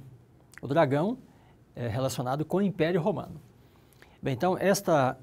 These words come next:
besta representa um poder político que sucede, vem logo após o Império Romano. Em terceiro lugar, a profecia diz que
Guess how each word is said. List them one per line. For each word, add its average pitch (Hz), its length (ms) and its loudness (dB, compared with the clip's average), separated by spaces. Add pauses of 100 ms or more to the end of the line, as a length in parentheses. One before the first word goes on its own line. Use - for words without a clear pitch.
(100)
besta 180 460 2
representa 170 580 0
um 220 80 -2
poder 131 280 -2
político 139 440 -4
que 123 540 -4
sucede, 156 760 -2
vem 143 300 -4
logo 190 240 0
após 175 560 -2 (160)
o 170 100 0
Império 131 380 0
Romano. 143 320 -6 (800)
Em - 40 -20
terceiro 233 300 2
lugar, 131 400 2
a - 60 -20
profecia 180 420 -2
diz 208 220 -4
que 143 400 0